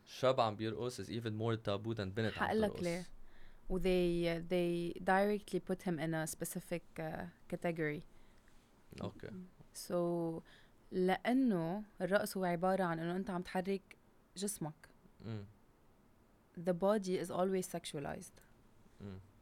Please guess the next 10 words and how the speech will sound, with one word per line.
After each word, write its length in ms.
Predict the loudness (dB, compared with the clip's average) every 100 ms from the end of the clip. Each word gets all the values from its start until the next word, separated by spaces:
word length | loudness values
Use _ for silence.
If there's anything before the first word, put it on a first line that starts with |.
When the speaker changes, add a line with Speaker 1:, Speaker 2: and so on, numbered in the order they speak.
| -20
Speaker 2:
فبيفضلوا 1200 | -4 -2 0 -2 -4 -6 -8 -6 -4 -2 0 0
يشوفوه 400 | 0 -6 -2 0
على 140 | 0
بنت 280 | 0 -2 -4
أكتر 300 | -10 -6 -6
من 120 | -6
شاب. 240 | -8 -10 -14 -20 -20 -20 -20 -20 -20 -20 -20 -8
Speaker 1:
أوكي. 280 | -8 -6 -8 -8 -20 -12 -2
Hey, 20 |
that 100 | -2